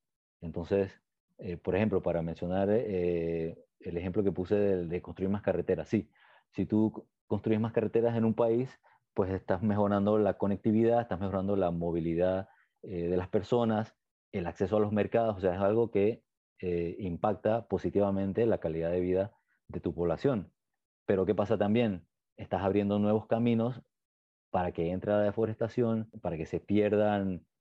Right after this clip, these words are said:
eh, más recursos naturales, porque ya em-,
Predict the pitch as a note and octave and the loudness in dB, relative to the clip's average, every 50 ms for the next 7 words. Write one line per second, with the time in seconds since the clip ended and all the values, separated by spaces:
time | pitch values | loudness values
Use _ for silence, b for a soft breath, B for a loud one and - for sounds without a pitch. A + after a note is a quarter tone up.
0 | _ _ - A#2+ F#2+ F2 E2+ F2 F2+ F#2 F#2+ G2+ F#2+ G2+ F#2+ - A2+ G#2 A2 G#2+ | _ _ -8 -6 -4 -2 -2 -2 -2 -2 0 0 0 -2 -2 0 0 0 0 2
1 | - A2+ A2 G#2+ G#2+ A2+ A#2 - G2+ F2 - F2 E2 F2 F2 F2 F2 F2+ F2+ F#2 | 2 2 2 2 2 0 -2 -2 -6 -4 -2 -2 0 0 0 0 -2 -2 -2 -2
2 | G2 - - _ _ F#2+ F2 F2 | -4 -6 -10 _ _ -12 -12 -12